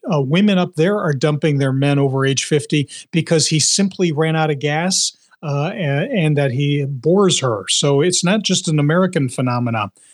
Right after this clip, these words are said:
So we're seeing that basically men in particular are gonna need to up their game, because one of the things we saw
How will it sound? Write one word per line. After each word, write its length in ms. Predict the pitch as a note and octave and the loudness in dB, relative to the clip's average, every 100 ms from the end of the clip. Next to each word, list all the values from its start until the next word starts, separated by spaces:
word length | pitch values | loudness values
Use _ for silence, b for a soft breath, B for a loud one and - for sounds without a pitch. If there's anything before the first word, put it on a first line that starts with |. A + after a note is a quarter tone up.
| b | b
So 140 | - D#3+ | 0 2
we're 120 | D#3+ | 2
seeing 340 | - A3 A#3+ | 2 2 2
that 200 | F3 D3 | 2 -2
basically 520 | D3 F3+ - F3 D#3+ | -2 0 -2 -2 -2
men 280 | C#3 D3 A#3+ | 0 0 2
in 120 | B3+ | 2
particular 600 | F#3 F#3 A3+ A3+ - C3+ A#2 b b | 0 0 -2 -2 -2 -2 -4 b b
are 80 | E3 | -2
gonna 180 | D#3 D#3+ | 0 2
need 440 | D3+ C#3+ F3 F#3 | 2 2 4 2
to 160 | G3 F3+ | 0 -4
up 260 | - C#3+ - | -4 -6 -2
their 200 | D#3+ D3 | 0 2
game, 480 | C3+ C#3+ C3 G#2 F2 | 2 0 0 -4 -10
because 240 | _ D3+ C3 - | _ -4 -4 -4
one 220 | C#3 C4 | 0 2
of 80 | D4 | 2
the 80 | F3+ | 0
things 260 | F#3+ D#3+ | 0 0
we 100 | D#3+ | 0
saw 360 | D3 E3 D3+ | 0 0 0